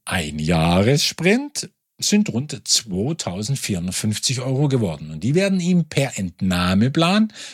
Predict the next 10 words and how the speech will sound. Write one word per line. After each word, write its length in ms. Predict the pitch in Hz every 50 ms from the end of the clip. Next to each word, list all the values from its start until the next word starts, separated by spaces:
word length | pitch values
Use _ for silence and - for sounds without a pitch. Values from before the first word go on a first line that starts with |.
| - _ _
bis 200 | - 185 190 - -
fünfundachtzig 760 | - 123 117 113 113 131 131 123 117 104 - - 139 117 127
ausgezahlt, 760 | - 98 90 82 - - - - - 85 80 - - - - _
in 140 | - - 82
Monatsraten 720 | 78 78 87 95 101 98 - 104 98 92 95 95 - 104
von 140 | - - 104
etwa 340 | - - - 95 92 92 - _ - _ _ _
neunzehn 680 | - 165 165 131 85 76 82 82 - - 123 113 110
Euro. 440 | - - - 113 104 95 71 69 - _ _ _ _ _ _ _ _ _
Immerhin, 580 | _ - 82 78 76 - 92 143 139 123 135 113